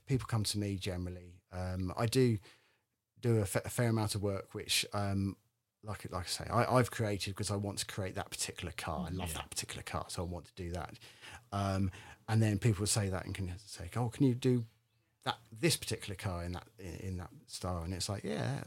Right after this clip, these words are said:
Speaker 1: absolutely, that, that would work." Sometimes it won't always work, and I have to think around. It's like, "Well, ha-, let's do this slightly differently." But, uh, generally, um, yeah, people generally come to me, I think.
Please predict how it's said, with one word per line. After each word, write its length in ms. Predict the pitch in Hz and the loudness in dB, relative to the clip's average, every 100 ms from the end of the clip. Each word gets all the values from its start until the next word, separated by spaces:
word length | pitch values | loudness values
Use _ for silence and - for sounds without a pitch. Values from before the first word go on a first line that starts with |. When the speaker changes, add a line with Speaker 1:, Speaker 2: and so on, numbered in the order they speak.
| 57 | -6
Speaker 1:
absolutely, 420 | 57 - 135 113 | -6 0 0 0
that, 200 | 95 87 | -2 2
that 160 | 147 107 | 4 4
would 120 | 101 | 2
work." 300 | 104 82 - | 0 0 -4
Sometimes 560 | - 147 - 123 113 101 - - | 4 4 6 6 6 2 -10 -14
it 120 | - - | -14 0
won't 220 | 120 110 | 2 2
always 420 | 110 101 90 - | 2 2 0 -2
work, 280 | 87 82 - | -4 -4 -4
and 80 | 92 | -6
I 40 | |
have 100 | 95 | -4
to 80 | - | -4
think 220 | - 95 | -2 0
around. 420 | 95 98 95 90 - - - - - | 0 0 0 -2 -6 -20 -20 -14 -6
It's 180 | 87 | -2
like, 160 | 98 90 | 0 0
"Well, 260 | 101 95 87 | 0 2 0
ha-, 140 | 87 - | -4 -8
let's 200 | - - | -12 -6
do 200 | - 104 | 2 2
this 120 | 98 - | 4 2
slightly 300 | 107 95 85 | 2 -2 -2
differently." 480 | 107 - - 76 92 | -2 -2 -6 -10 -6
But, 300 | 101 - - | -6 -2 -2
uh, 300 | 92 92 92 92 _ | 0 0 -2 -4 _
generally, 520 | - 98 90 87 90 - - | 0 0 0 -2 -6 -10 -8
um, 540 | 95 95 95 95 95 90 _ _ - - | -4 -2 -2 -2 -4 -10 _ _ -18 4
yeah, 260 | 151 143 107 - _ _ | 10 10 8 -2 _ _
people 220 | - 127 95 | 10 10 2
generally 260 | 95 87 | -4 -4
come 160 | 87 85 | -6 -8
to 140 | 92 | -6
me, 140 | 90 87 | -6 -6
I 40 | |
think. 340 | 87 90 87 | -6 -8 -10